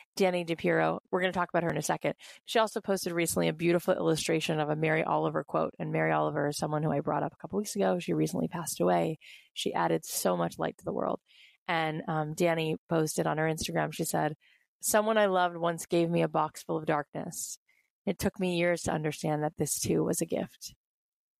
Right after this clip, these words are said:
That's an amazing thought. And I just wanted to add that because for all the stuff that I've struggled with and will probably continue to struggle with as I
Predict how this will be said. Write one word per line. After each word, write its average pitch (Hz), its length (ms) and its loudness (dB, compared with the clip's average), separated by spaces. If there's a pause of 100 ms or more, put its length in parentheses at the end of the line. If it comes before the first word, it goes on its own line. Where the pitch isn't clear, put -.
(180)
That's 202 180 0
an 214 60 4
amazing 185 880 2
thought. - 320 -2 (360)
And 165 360 2 (400)
I 190 80 4
just 185 160 0
wanted 185 160 2
to 175 100 2
add 160 220 0
that - 240 -4 (180)
because 160 720 2
for 180 260 0
all 196 440 6
the 170 120 -4
stuff - 480 -2
that 156 160 0
I've 151 220 -2
struggled 160 420 -2
with 165 300 -2
and 165 160 -4 (180)
will 190 200 0
probably 170 360 -2
continue 160 420 -2
to 160 100 0
struggle 160 340 0
with 208 240 2
as - 260 -2
I - 300 -2